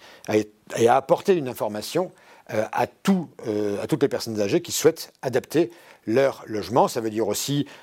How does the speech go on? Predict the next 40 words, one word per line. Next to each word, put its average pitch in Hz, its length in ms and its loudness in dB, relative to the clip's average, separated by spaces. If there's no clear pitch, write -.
euh, 107 160 -4
être - 200 -2
orienté 147 580 2
vers 113 100 -2
les 104 160 -4
artisans 113 380 -4
qu'il 107 180 -10
faut, 185 300 4
être - 220 -8
orienté 143 680 0
vers 113 100 -2
les 107 180 2
ergothérapeutes, 151 680 2
profession 113 540 -4
extrêmement 151 540 0
importante 135 420 -4
qui 101 100 -12
permet 180 460 0
de 104 60 -4
savoir 120 260 2
aussi 135 160 0
la 143 100 2
nature 143 360 2
des 127 80 -2
travaux 127 340 -2
qu'il 120 140 -6
faut, - 280 2
euh, 110 160 -2
euh, 104 220 0
entreprendre 127 640 -2
dans 117 280 -4
un, 101 140 -6
un 113 60 -4
logement 110 360 2
pour - 180 -8
qu'il 104 160 -12
soit - 340 0
hors 143 180 4
de 131 80 -6
danger. 101 420 -6